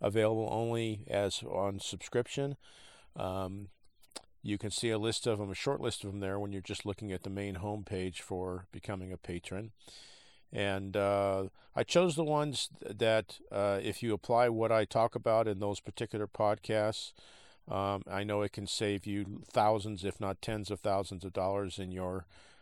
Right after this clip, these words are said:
car ownership and driving ex-, uh, life, and probably a pretty good amount of frustration too as well. Uh,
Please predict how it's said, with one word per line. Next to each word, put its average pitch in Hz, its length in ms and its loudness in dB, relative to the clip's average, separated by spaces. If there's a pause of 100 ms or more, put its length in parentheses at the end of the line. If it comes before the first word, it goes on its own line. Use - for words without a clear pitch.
(100)
car 110 320 2
ownership 101 560 0
and 92 300 -6
driving 101 400 2
ex-, - 340 -6
uh, 92 160 -2
life, 95 480 -2 (440)
and 107 120 -2
probably 110 400 2
a 98 80 0
pretty 104 200 -4
good 101 160 -2
amount 95 240 -4
of 90 40 -8
frustration 92 760 -6
too 92 260 -4
as 85 140 -10
well. 90 340 -4 (600)
Uh, 92 240 -6